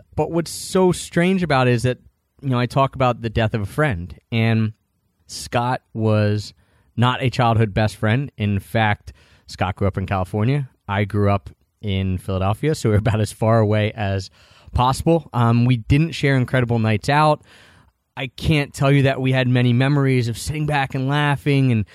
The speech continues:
traveling the world together, doing anything like that, because none of that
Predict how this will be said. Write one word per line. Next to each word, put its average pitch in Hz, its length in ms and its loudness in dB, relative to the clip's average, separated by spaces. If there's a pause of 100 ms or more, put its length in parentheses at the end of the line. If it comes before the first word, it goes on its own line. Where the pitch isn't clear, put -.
(160)
traveling 151 460 2
the 139 80 4
world 139 260 4
together, 135 380 2
doing 143 320 2
anything 156 460 2
like 95 180 0
that, 101 220 -2
because 123 480 -2 (520)
none 139 380 4
of 185 200 0
that 147 320 0